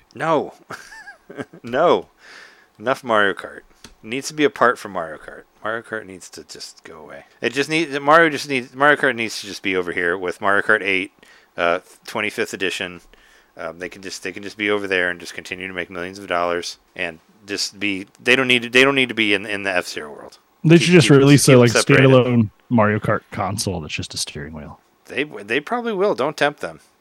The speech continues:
Speaker 1: They'll, they'll, they will do that. It'll happen. It'll be a plug-and-play Mario Kart eight.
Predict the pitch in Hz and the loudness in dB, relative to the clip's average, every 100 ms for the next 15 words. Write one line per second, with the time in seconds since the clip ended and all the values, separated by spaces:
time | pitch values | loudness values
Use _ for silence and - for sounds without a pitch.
0 | _ - 104 101 120 127 120 165 151 165 | _ -12 -8 -4 -4 -2 -4 -4 -8 -6
1 | 104 82 - - 120 120 120 95 71 _ | -6 -6 -14 -10 -2 2 2 0 -12 _
2 | - 95 107 104 127 117 110 117 110 104 | -16 -6 -6 0 0 0 -2 0 0 2
3 | 104 98 104 92 90 - | 2 2 0 0 0 -4